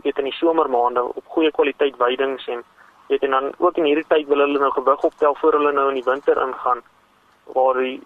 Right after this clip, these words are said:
waar dit nou 'n bietjie strawwer kondisies gaan wees. So, weet, so, ehm, weet, en in hierdie tyd het hulle dan 'n verhoogde fosfaatbehoefte oor die,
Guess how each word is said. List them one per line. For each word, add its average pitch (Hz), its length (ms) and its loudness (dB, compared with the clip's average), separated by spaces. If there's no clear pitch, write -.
waar 127 160 2
dit 131 100 0
nou 139 120 -2
'n 131 40 -6
bietjie 135 160 -10
strawwer 151 400 2
kondisies 127 500 -8
gaan 123 160 -4
wees. 127 260 -4
So, 139 260 2
weet, 143 220 0
so, 156 540 4
ehm, 135 360 -2
weet, 147 220 -2
en 143 160 0
in 151 140 0
hierdie 160 280 0
tyd 151 200 2
het 147 120 -2
hulle 143 180 2
dan 139 160 2
'n 139 40 -2
verhoogde 131 460 0
fosfaatbehoefte 139 1000 -2
oor 131 120 0
die, 127 320 -8